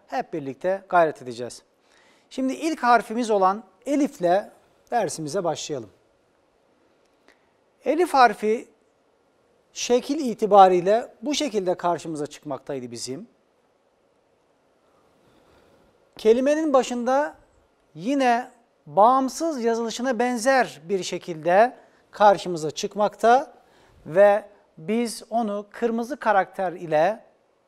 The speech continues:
göstermeye gayret ettik. Kelimenin başında bu şekilde, kelimenin ortasında bu şekilde ve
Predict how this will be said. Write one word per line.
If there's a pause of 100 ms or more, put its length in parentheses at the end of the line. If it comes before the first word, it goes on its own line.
(240)
göstermeye (1120)
gayret
ettik. (960)
Kelimenin
başında
bu
şekilde, (2000)
kelimenin (360)
ortasında (560)
bu
şekilde (2000)
ve